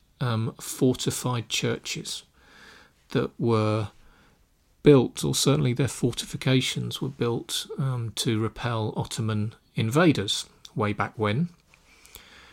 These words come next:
And they ostensibly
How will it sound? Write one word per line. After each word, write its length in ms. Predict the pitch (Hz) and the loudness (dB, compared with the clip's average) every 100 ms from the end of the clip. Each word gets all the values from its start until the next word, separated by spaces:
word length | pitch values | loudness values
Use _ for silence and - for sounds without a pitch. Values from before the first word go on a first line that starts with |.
| - _ _ _ _ _ - | -20 _ _ _ _ _ 0
And 220 | 131 127 | 2 2
they 140 | 139 | 2
ostensibly 1200 | 139 123 - - 185 247 - - 117 127 123 123 | 2 2 0 0 0 2 2 2 0 -2 -4 -6